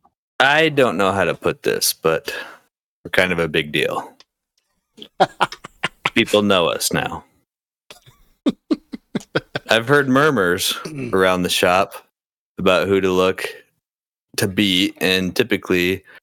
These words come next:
Speaker 1: there's only two names that come up, and surprisingly, it's, it's mine and yours.
Speaker 2: Oh, yeah. All day. I mean, I wouldn't
Speaker 1: All
Speaker 2: expect
Speaker 1: day.
Speaker 2: anything less.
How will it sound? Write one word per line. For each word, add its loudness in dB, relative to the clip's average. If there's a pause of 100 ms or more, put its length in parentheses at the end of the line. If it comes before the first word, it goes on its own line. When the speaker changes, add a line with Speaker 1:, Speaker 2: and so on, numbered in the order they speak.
(300)
Speaker 1:
there's 0
only 2
two 0
names 0
that -4
come -2
up, -2 (180)
and -2
surprisingly, 0
it's, -6
it's -4 (500)
mine 0
and -2
yours. -4 (400)
Speaker 2:
Oh, 0 (100)
yeah. -10 (380)
All 4
day. 0 (320)
I -12
mean, -8
I 2
wouldn't 2
Speaker 1:
All 2
Speaker 2:
expect 0
Speaker 1:
day. -8
Speaker 2:
anything -10
less. 0